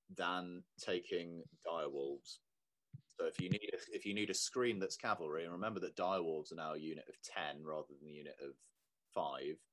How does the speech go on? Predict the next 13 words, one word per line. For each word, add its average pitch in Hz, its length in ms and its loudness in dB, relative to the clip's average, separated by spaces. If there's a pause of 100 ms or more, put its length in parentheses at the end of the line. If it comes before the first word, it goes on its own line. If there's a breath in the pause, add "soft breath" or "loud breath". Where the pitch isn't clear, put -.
(340)
uh, 76 220 2
so 80 160 -2
you 85 160 4
are 95 140 6
getting 82 360 -2
more 80 220 0
wounds 80 320 -2
for 71 80 -12
the 69 100 -8
Direwolves. 67 600 -4 (360)
Um, 85 440 0 (300)
the, 82 120 -2 (260)
the 92 80 -4